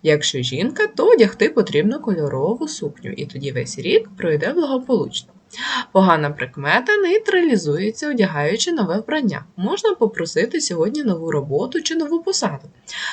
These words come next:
Для цього треба сказати: «Нову річ у Різдво одягаю, новий шлях собі пробиваю.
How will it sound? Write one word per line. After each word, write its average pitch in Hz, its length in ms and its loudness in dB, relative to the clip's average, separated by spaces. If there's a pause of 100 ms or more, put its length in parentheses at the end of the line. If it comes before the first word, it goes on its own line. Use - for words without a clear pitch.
(140)
Для 185 100 4
цього 320 400 2
треба 277 360 2
сказати: 185 680 0
«Нову 220 460 -2
річ 170 380 -2
у 185 80 -6
Різдво 147 420 -6
одягаю, 135 580 0
новий 226 280 -4
шлях 180 460 -2
собі 151 340 -6
пробиваю. 196 640 -2